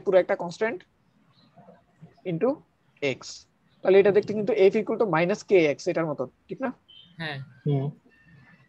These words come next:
Speaker 1: তো সেরকম যদি হয় তাহলে এটাকে যদি আমরা এখন কে এর ভ্যালুটা বসাই, কে সমান সমান আমরা কি জানতাম,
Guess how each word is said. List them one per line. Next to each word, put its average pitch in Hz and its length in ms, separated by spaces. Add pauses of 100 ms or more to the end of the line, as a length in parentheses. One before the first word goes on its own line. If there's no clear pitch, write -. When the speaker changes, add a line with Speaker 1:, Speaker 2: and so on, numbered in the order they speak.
(300)
Speaker 1:
তো 175 120
সেরকম 202 340
যদি 220 120 (100)
হয় 196 220
তাহলে 170 220
এটাকে 190 220
যদি 208 180
আমরা 202 180
এখন 208 140 (180)
কে 220 120
এর 202 120
ভ্যালুটা 190 300
বসাই, 147 220 (420)
কে 208 80 (100)
সমান 208 160
সমান 214 120
আমরা 202 160
কি 220 40 (100)
জানতাম, 143 240